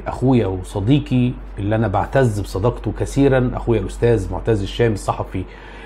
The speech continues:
الزملكاوي الكبير، والاستاذ احمد عبد الباسط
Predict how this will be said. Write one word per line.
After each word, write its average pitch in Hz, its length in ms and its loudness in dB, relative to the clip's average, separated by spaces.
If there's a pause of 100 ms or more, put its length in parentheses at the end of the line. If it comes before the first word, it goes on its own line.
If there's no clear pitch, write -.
(200)
الزملكاوي 107 920 2
الكبير، 151 640 4 (720)
والاستاذ 143 1040 4
احمد 113 340 -2
عبد 117 260 4
الباسط 120 460 2